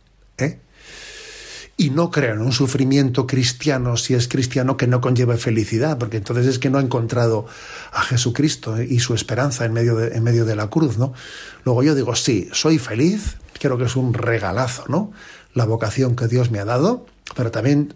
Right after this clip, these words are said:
os pido que, que, que, que oréis, ¿no? Porque,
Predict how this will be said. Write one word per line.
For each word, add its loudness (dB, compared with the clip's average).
os -6
pido 2
que, -2
que, -10
que, -2
que -2
oréis, 2
¿no? 0
Porque, 2